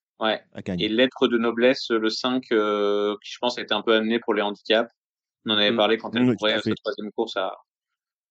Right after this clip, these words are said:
Speaker 1: et tout. Mais moi, c'est, enfin, c'est vraiment la septième qui m'amuse, euh,
Speaker 2: Mais
Speaker 1: chez
Speaker 2: il y a, il y a
Speaker 1: Cédric.
Speaker 2: aussi, il y a aussi Venn, le numéro six, qui avait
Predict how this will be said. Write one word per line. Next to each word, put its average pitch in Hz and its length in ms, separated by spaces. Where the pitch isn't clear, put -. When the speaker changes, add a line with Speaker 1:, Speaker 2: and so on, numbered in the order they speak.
Speaker 1:
et 107 80
tout. 123 500
Mais 110 240
moi, 123 120
c'est, 113 300
enfin, 107 220
c'est - 140
vraiment 120 180
la 131 100
septième 123 360
qui 113 140
m'amuse, 110 340
euh, 101 160
Speaker 2:
Mais 143 140
Speaker 1:
chez 143 60
Speaker 2:
il 156 40
y 156 40
a, - 0
il - 0
y - 0
a 147 40
Speaker 1:
Cédric. 165 220
Speaker 2:
aussi, 156 200
il - 40
y - 20
a 156 40
aussi 147 260
Venn, 185 200
le 139 60
numéro 123 300
six, 185 320
qui - 80
avait 117 200